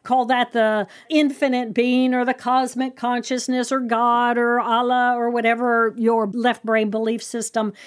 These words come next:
is comfortable feeling. And then you have the left hemisphere characters that are all focused on the me. Well, I'm a whole human being here and I have a whole brain. So how do I capitalize on the best of all that I am?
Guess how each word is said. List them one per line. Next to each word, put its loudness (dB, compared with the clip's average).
is 0
comfortable 0
feeling. 0
And 2
then 4
you 4
have -2
the 0
left 0
hemisphere -2
characters -4
that -2
are 2
all 2
focused -2
on 0
the -2
me. 0
Well, 2
I'm 0
a -2
whole 2
human -2
being 0
here -4
and -4
I 0
have -2
a -2
whole 2
brain. -2
So 2
how 0
do 0
I 2
capitalize -2
on -2
the -2
best -2
of -2
all 0
that 0
I 0
am? -6